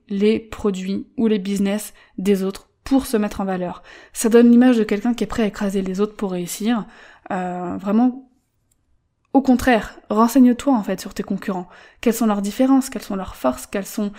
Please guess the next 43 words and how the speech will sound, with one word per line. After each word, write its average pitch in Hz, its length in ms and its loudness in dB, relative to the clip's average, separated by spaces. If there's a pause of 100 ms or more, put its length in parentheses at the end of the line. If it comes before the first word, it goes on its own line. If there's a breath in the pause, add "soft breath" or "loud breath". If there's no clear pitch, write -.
(300 loud breath)
euh, 190 160 0
leurs 190 260 -4
axes 196 140 -2
d'amélioration. 202 760 0 (300)
Et 269 120 6
quand 233 120 2
on 208 80 0
te 202 120 -2
pose 233 180 4
une 202 140 2
question 208 300 -2
à 202 40 0
leur 185 160 -6
sujet, 233 320 4 (380 loud breath)
dis 233 160 2
simplement 247 440 6
que, 254 140 0
bah, 214 120 2
vous 196 140 -4
avez 202 120 0
une 196 80 0
approche 196 320 -4
différente, 190 580 0 (180)
que 285 60 4
tu 277 160 6
ne 247 80 12
saurais 233 300 2
dire 220 360 4 (400 loud breath)
si 277 160 2
c'est 262 140 2
un 226 80 2
bon 220 180 2
produit 220 360 2
ou 208 40 0
service 196 360 -6
ou 208 80 -8
pas, 269 400 -2
si - 160 -10
jamais 190 160 -6
on 185 100 -8
te 180 80 -8
le 175 60 -6
demande, 220 420 4